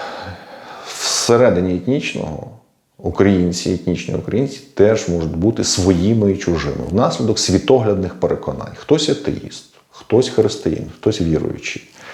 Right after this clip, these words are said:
хтось лівий, хтось правий. Але ми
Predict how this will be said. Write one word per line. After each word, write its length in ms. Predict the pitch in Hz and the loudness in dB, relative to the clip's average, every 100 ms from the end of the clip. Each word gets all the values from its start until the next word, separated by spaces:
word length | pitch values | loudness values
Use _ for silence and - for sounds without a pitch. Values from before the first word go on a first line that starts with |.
| - | -20
хтось 400 | - - 117 - | -2 4 4 4
лівий, 320 | 104 127 123 | 6 6 4
хтось 260 | - - - | 0 -6 -8
правий. 460 | - - - - - - | -2 -2 -2 -6 -10 4
Але 340 | 104 104 107 | 6 8 6
ми 460 | 117 110 101 110 | 4 2 2 -2